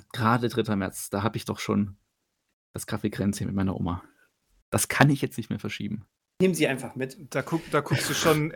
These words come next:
Speaker 3: <laughs> Ant-Man and the Wasp, Wasp, Quantumania.
Speaker 1: Ist der da schon bei Disney Plus?
Speaker 3: Vielleicht, ja.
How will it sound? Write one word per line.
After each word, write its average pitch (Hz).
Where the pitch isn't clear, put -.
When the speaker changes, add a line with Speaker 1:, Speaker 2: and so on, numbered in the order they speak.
Speaker 3:
<laughs> -
Ant-Man 147
and 131
the 127
Wasp, -
Wasp, 123
Quantumania. 110
Speaker 1:
Ist -
der 147
da 127
schon 123
bei 120
Disney 113
Plus? 139
Speaker 3:
Vielleicht, 120
ja. 113